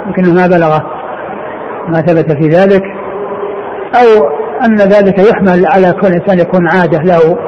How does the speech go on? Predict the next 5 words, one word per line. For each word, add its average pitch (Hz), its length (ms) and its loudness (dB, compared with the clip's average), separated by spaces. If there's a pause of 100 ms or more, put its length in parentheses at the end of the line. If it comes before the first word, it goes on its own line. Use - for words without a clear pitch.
(1040)
وطبيعة، 175 1200 2 (880)
وأن 180 140 0
يكون 175 280 2
هذا 165 480 2
شأنه، 185 340 2